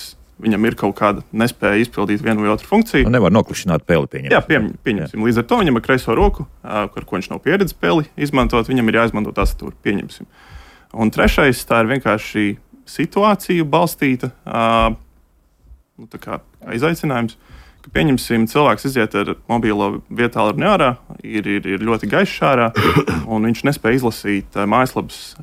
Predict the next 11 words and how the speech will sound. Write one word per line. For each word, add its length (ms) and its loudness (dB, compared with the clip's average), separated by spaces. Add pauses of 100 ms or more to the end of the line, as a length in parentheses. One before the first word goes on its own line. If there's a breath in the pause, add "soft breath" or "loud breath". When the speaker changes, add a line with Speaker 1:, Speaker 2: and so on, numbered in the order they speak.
Speaker 1:
mājaslapā 520 -2
rakstīto, 460 0
tāpēc, 260 -2
ka 140 0
vienkārši 280 -2
kontrasta 380 -2
problēmas 480 -2
ir 100 -16 (160)
iekš 280 -16 (120)
pašas 300 -6
mājaslapas. 480 -2